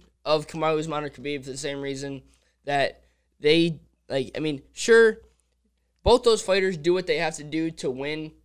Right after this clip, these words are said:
and at the end of the day, that's why they're champ. That's why they make, you know,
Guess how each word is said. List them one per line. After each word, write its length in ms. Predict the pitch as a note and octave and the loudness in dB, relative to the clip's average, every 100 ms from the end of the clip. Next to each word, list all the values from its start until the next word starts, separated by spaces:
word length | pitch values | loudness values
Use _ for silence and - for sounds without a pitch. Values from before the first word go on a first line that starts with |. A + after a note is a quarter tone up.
| _ _ - | _ _ -8
and 280 | C#3 C3+ C3+ | -4 -2 -4
at 140 | C#3 | -4
the 100 | D#3+ | -2
end 80 | D#3 | 0
of 40 | |
the 40 | D3 | 0
day, 260 | D3 D3 D3+ | 2 2 2
that's 200 | C#3+ - | 0 0
why 120 | D3 | 0
they're 100 | C3+ | -2
champ. 360 | - D3 D3 A2 | -4 -4 -4 -4
That's 160 | C3+ | -4
why 100 | D3 | -2
they 120 | C#3+ | 0
make, 260 | C#3 C#3 C#3+ _ | 0 -4 -6 _
you 60 | - | -8
know, 240 | C3 B2+ | -4 -4